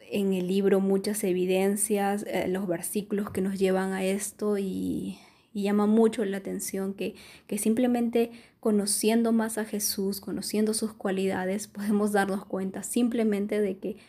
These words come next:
de que Él es Dios, ¿no? Y en el segundo punto, el autor habla de los nombres dados a Jesús. Y ustedes saben que para los judíos, los, el nombre de una persona... Eh,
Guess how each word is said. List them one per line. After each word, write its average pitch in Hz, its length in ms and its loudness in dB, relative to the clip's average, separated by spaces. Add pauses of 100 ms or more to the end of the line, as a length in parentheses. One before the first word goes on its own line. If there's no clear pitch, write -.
(260)
de 185 120 -4
que 202 200 4
Él 202 100 2
es 190 220 -2
Dios, - 400 -4
¿no? 202 240 -4 (1000)
Y 208 340 4
en 208 120 6
el 202 80 0
segundo 262 800 4
punto, 269 340 0
el 277 120 2
autor 208 280 -2
habla 220 200 0
de 214 100 0
los 185 240 -4
nombres 185 540 0
dados 185 360 -4
a 190 80 -10
Jesús. - 580 -2 (840)
Y 202 260 2
ustedes 196 280 0
saben 214 260 2
que 220 100 2
para 208 220 -4
los 196 120 -6
judíos, 214 800 2 (440)
los, 190 160 -6 (260)
el 196 360 2
nombre 208 360 4
de 185 80 0
una 190 180 -2
persona... 196 540 -4 (140)
Eh, 185 480 -6